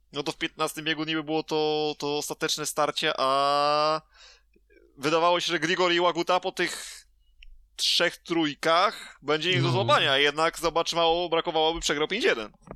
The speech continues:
Speaker 2: No tak, no ten, ten atomowy Grysza właśnie przez cały mecz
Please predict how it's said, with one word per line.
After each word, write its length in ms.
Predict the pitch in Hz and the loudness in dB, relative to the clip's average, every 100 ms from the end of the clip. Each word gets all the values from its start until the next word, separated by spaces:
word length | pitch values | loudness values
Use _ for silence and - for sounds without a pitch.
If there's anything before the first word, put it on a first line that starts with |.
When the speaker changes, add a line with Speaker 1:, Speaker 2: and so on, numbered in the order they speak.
| - - - | -16 -16 -6
Speaker 2:
No 220 | 127 147 | -4 -2
tak, 280 | 160 127 - | -2 -4 -6
no 80 | 123 | -4
ten, 200 | 135 127 | -2 -2
ten 160 | 139 | -2
atomowy 440 | 139 139 147 139 139 | -2 -2 -2 0 0
Grysza 320 | 139 135 131 | 0 0 0
właśnie 300 | 131 131 127 | 0 -2 -2
przez 240 | 131 127 | 0 -2
cały 220 | 147 135 | 0 0
mecz 200 | 131 135 | 2 2